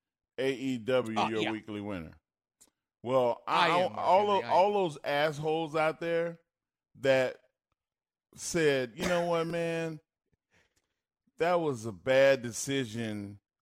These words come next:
Speaker 1: to announce Christian as the special guest guy." Wrong. Christian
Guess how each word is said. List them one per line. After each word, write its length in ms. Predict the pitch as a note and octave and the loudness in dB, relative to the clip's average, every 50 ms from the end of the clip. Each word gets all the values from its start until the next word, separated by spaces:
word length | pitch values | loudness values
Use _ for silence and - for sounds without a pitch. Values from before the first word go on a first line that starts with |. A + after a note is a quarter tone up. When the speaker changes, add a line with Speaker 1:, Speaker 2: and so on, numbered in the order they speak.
| _ _ - - _ | _ _ -20 -20 _
Speaker 1:
to 220 | - C3+ B2+ A#2+ A2 | -4 -2 -2 0 0
announce 480 | G#2+ A2+ A#2+ B2 B2 A#2+ A2+ G#2+ - - _ | -2 -2 -4 -4 -4 -4 -6 -8 -10 -16 _
Christian 840 | - - C#3+ C3+ C#3 B2+ - - - B2 A2+ G#2+ G#2+ G2+ G2 G2 G#2 _ _ _ _ _ _ - | -14 -8 -6 -6 -6 -6 -8 -12 -12 -10 -8 -8 -8 -10 -12 -14 -16 _ _ _ _ _ _ -6
as 240 | A2+ A2+ A2+ G#2 | -6 -6 -6 -8
the 140 | G2 G#2 G#2 | -10 -12 -12
special 960 | - - - _ - C#3 C3 C3 B2 - - C3 A#2 G#2+ G2 G2 F#2+ F#2 F#2+ _ _ _ _ _ _ _ _ _ _ F2+ F#2 F2+ F2 | -12 -12 -14 _ -4 -2 -2 -2 -2 -4 -8 -8 -6 -6 -6 -8 -10 -14 -18 _ _ _ _ _ _ _ _ _ _ -20 -20 -14 -6
guest 560 | A2+ C#3+ C#3 B2 G#2+ G2+ G2+ - - - F2+ F#2 | -2 0 0 0 0 -2 -6 -12 -16 -14 -8 -4
guy." 560 | B2 A#2+ A#2 A2+ G2+ F#2 F2+ E2 C#2 C2 - _ _ _ _ _ _ _ _ _ _ _ _ _ _ _ _ _ _ _ _ _ _ _ _ _ _ _ _ _ _ - | -2 0 0 0 -2 -4 -6 -8 -12 -14 -18 _ _ _ _ _ _ _ _ _ _ _ _ _ _ _ _ _ _ _ _ _ _ _ _ _ _ _ _ _ _ -16
Wrong. 560 | F#2+ G2 G#2+ G2+ G2+ G2 F#2 F2 E2+ D#2+ D2 E2+ _ _ _ _ _ _ _ _ _ _ _ _ _ _ _ _ _ _ _ _ _ _ _ _ | -10 -8 -6 -6 -6 -8 -10 -10 -12 -14 -18 -20 _ _ _ _ _ _ _ _ _ _ _ _ _ _ _ _ _ _ _ _ _ _ _ _
Christian 960 | - - C3+ D3 D#3 D3 - - D#3+ D#3+ D#3 D#3 D3+ D3+ D#3 D#3 D3+ D3+ - | -14 -10 -10 -8 -8 -10 -12 -12 -8 -6 -6 -4 -4 -6 -8 -8 -12 -14 -16